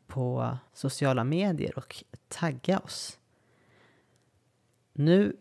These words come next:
när du vet mer om den skrattande buddhan så kan du tänka lite extra på att vara som honom och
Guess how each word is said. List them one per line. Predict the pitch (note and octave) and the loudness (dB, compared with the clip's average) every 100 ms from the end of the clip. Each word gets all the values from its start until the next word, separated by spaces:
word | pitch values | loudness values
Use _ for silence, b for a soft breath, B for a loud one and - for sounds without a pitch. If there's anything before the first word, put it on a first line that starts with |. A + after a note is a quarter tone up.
| - | 0
när | D#3 D#3 | 4 6
du | D3+ | 6
vet | F3 A3 - | 6 4 4
mer | F#3 G3+ F#3 | 6 6 6
om | D#3+ | 4
den | D#3 C#3+ | 2 2
skrattande | - C3 B2+ - B2+ B2 | 2 2 2 -2 -2 0
buddhan | B2+ A#2 - D3+ | 0 -2 0 -2
så | C#3+ | -2
kan | - F3 | 4 4
du | D3 | 4
tänka | - D3 B2+ G#2+ | 2 0 0 0
lite | D#3 E3+ - | 2 0 2
extra | E3 - - C3+ | 0 0 -4 -2
på | - | 0
att | C3+ - | -2 -2
vara | C3+ C#3+ A#2 B2 | -2 0 2 0
som | - C3 | -2 0
honom | B2+ G#2+ G#2 | 0 0 -2
och | F3+ D#3+ - | 0 0 0